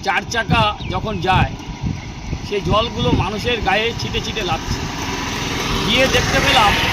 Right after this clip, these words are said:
সমস্ত পাইপলাইনগুলো বন্ধ হয়ে রয়েছে। আমি ফেরার পথে সমস্ত পাইপলাইনগুলো পরিষ্কার পরিচ্ছন্ন করলাম, আর নোংরাগুলো নদীতে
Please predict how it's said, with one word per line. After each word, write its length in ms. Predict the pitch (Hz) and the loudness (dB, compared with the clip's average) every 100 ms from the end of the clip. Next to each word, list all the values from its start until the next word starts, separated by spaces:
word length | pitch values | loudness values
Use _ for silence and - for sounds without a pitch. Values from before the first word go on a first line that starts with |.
| - - - | 0 -2 0
সমস্ত 420 | 190 262 262 - - 214 | 0 2 0 0 0 2
পাইপলাইনগুলো 760 | 202 240 233 247 262 254 220 196 - - - - - - | 0 2 2 2 2 2 2 0 -2 -4 -2 2 2 2
বন্ধ 260 | 185 226 233 220 | 2 4 4 4
হয়ে 140 | 220 | 6
রয়েছে। 340 | 196 185 - - - - - - - - | 6 4 2 0 0 2 4 4 0 -2
আমি 160 | 165 220 - | -2 -2 -2
ফেরার 300 | 190 220 233 240 | 2 2 4 2
পথে 260 | 240 240 254 - - - - - - - - - | 0 0 0 -2 -6 -8 -8 -8 -6 -6 -2 -2
সমস্ত 440 | 190 262 247 - 262 226 - - - - - | 2 2 2 2 2 2 -2 -6 -8 -6 -4
পাইপলাইনগুলো 760 | 170 202 208 240 240 247 247 247 269 - - - - - | 0 0 0 0 0 0 2 2 0 -2 -4 -4 -4 -2
পরিষ্কার 380 | 202 233 - 240 - | -2 0 2 2 2
পরিচ্ছন্ন 420 | 226 226 226 233 240 | 0 0 2 2 2
করলাম, 280 | 233 233 247 - - - - - - - | 2 4 4 4 2 2 2 4 4 4
আর 100 | 202 - | 6 6
নোংরাগুলো 580 | 190 254 277 294 285 277 254 - - - - - - - | 6 6 8 8 8 6 6 6 6 6 6 6 6 8
নদীতে 380 | - - - | 8 6 6